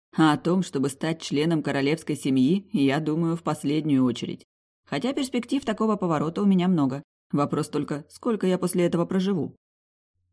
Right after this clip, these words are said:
После разговора с девочкой написала семье Кайла. Ответ получила довольно быстро. Завтра утром за ней прибудет человек. Они в курсе моего отношения к малышке и поэтому будут сообщать все новости.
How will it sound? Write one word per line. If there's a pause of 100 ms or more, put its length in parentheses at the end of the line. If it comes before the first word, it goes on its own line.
(160)
После
разговора
с
девочкой
написала
семье
Кайла. (240)
Ответ
получила
довольно
быстро. (380)
Завтра
утром
за
ней
прибудет
человек.
Они
в
курсе
моего
отношения
к
малышке
и
поэтому
будут
сообщать
все
новости.